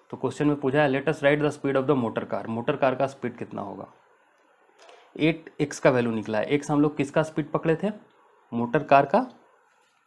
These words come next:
स्पीड पकड़े थे, मोटर कार का हम लोग एक्स टाइम पकड़े थे, राइट, टाइम आ गया आपका एट, तो speed equal to क्या हो जाएगा, distance by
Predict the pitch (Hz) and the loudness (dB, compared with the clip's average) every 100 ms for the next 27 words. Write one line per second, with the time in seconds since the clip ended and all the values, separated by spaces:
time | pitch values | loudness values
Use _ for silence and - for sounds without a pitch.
0 | _ _ - - 120 - 117 113 110 98 | _ _ -20 -12 -8 -6 -6 -8 -8 -10
1 | - 107 _ _ _ _ _ _ _ _ | -10 -18 _ _ _ _ _ _ _ _
2 | 117 127 156 151 151 151 147 151 156 143 | -4 0 0 2 4 6 4 2 0 2
3 | 147 151 143 156 156 - 127 135 131 117 | 4 4 2 -4 -4 0 0 0 -4 -6
4 | 107 120 120 123 - - - 123 156 147 | -6 -4 -2 -2 -6 -6 -2 0 -2 -4
5 | - _ _ _ - 131 139 139 139 160 | -14 _ _ _ -4 -2 2 0 2 0
6 | - 117 104 - - _ _ _ _ - | 0 -6 -8 -16 -20 _ _ _ _ -6
7 | 127 - 151 151 160 151 151 156 151 151 | -6 0 0 2 2 0 0 0 2 2
8 | 160 175 - _ _ _ _ _ _ _ | 0 -2 -8 _ _ _ _ _ _ _
9 | _ _ _ _ _ _ _ _ _ 120 | _ _ _ _ _ _ _ _ _ -6
10 | 120 151 151 156 151 | -4 -2 0 4 2